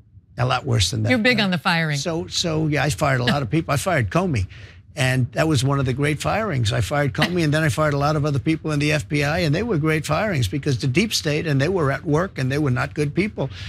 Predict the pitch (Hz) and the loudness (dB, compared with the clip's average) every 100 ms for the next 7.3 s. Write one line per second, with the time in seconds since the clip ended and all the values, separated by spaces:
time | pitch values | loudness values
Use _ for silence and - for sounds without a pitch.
0 | - - - 160 147 143 - - - - | -10 -12 -8 -2 -2 -2 -8 -20 -20 -2
1 | 165 156 - - - - - 156 240 262 | -2 -2 -6 -20 -20 -20 -4 0 0 0
2 | 247 233 220 202 - - - - - 208 | 0 0 -2 -4 -12 -16 -16 -14 -2 0
3 | 254 185 214 220 190 180 160 - - 180 | 0 0 0 -2 -2 -2 -2 -4 -8 0
4 | 190 233 254 247 - 202 233 - 240 185 | 2 2 2 -2 -4 -2 -2 -2 -2 0
5 | 139 214 339 302 196 - 156 190 185 151 | 2 2 0 0 -4 0 0 0 0 0
6 | 175 165 - 147 185 240 160 120 226 330 | 0 -2 0 0 0 2 2 2 2 0
7 | 330 120 - | 2 0 -2